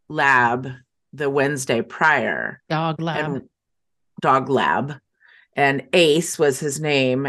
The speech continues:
Speaker 1: And while I was holding Ace in my lap and he was dying, an epiphany came to me so clearly. And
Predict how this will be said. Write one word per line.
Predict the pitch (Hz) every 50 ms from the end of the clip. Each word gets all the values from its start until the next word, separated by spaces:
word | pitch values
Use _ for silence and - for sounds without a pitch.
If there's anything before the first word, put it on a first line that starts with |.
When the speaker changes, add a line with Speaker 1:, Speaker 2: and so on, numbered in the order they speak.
| - -
Speaker 1:
And | - 156 147 143 143 139 139 139 139 131 -
while | - - 151 156 151 143 147 156 160 156 156
I | 151 143
was | 143 147 147 139 -
holding | - 160 165 175 170 170 165 160 - -
Ace | 143 151 147 147 139 - -
in | - - 147 143
my | 143 135 123 127
lap | 127 127 139 135 131 123 117 135 135 - _ _ - _ _ -
and | 139 135 135 135 131 131 127 123 127 123 123 120 - - - _ _ _ _ _ _
he | _ - 165 156 151
was | 139 143 139 135 131 120 - - - - - - - _ _ _ _ _
dying, | - 135 113 147 139 120 113 110 131 170 175 165 - _ _ _ _ _ -
an | 170 165
epiphany | 175 170 - - 185 196 190 190 214 180 170 160
came | - - 180 156 151
to | 143 156
me | 143 147 135
so | 131 - - - - - 196 180 185 190
clearly. | 185 185 - - - - 196 202 196 190 185 170 156 147 135 123 120 123 127 127 127 - - - - - - - - _ _ _ _
And | - 160 151 147 143 139 139 139 135 135 139